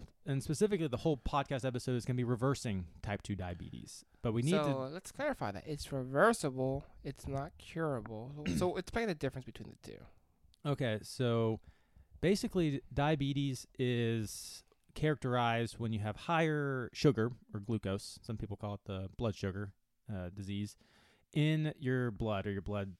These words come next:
Speaker 1: stream, blood vessels, all that stuff. And there's, there's technically three main types.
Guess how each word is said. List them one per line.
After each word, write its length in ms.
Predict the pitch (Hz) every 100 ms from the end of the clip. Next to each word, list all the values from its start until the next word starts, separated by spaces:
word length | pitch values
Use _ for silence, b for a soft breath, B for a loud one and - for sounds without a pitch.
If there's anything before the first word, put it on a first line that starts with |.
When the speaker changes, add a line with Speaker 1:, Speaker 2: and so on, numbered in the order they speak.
| - 110
Speaker 1:
stream, 400 | - - 110 107
blood 180 | 92 90
vessels, 320 | 98 107 92
all 100 | 113
that 160 | 107 92
stuff. 400 | - 87 - - b b b b b _
And 560 | 135 127 123 120 117 98 -
there's, 360 | 123 107 - _ -
there's 180 | 131
technically 440 | - 208 247 196 160
three 220 | - 143
main 180 | 135 123
types. 480 | - 87 - -